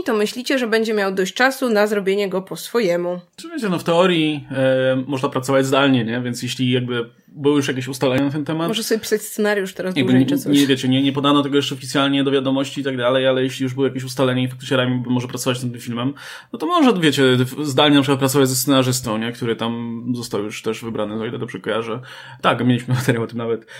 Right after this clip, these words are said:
Speaker 2: E, i mogą już ustalać jakieś rzeczy, powiedzmy, nie? W, w teorii. Natomiast, no, i tak, i tak jakby nie, nie można się spotkać, wiecie, na, na, no chyba że na konferencji zdalnie też. E, niby może pomóc w teorii, nie? No ale kurczę, jednak,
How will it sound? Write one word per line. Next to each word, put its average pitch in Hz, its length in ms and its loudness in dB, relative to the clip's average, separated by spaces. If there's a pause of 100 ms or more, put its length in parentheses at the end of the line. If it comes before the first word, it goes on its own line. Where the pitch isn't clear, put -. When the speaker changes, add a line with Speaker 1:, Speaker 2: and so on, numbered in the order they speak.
(160)
Speaker 2:
E, 135 320 4
i 196 60 0
mogą 294 180 4
już 208 140 4
ustalać 151 340 4
jakieś 120 200 -4
rzeczy, 110 220 -6
powiedzmy, 107 460 -6
nie? 131 160 -4
W, 131 60 -14
w - 180 -20
teorii. 143 440 4
Natomiast, 139 520 -4
no, 165 300 -10
i 110 120 -12
tak, 104 140 -4 (240)
i 123 80 -8
tak 147 260 -6
jakby 127 280 -2 (100)
nie, 143 160 4
nie 143 100 6
można 143 200 2
się 131 100 -2
spotkać, 131 460 -2
wiecie, 127 240 -2
na, 117 320 -4
na, 120 260 -6
no 147 140 -4
chyba 143 200 -2
że 139 200 2
na 139 140 2
konferencji 143 540 2
zdalnie 127 360 2
też. 127 360 0 (520)
E, 135 440 4 (800)
niby - 200 -6
może 254 300 -2
pomóc 175 300 2
w - 100 -12
teorii, 143 380 4
nie? 160 200 2
No 185 100 0
ale 196 200 -2
kurczę, 196 460 -2
jednak, 196 540 -4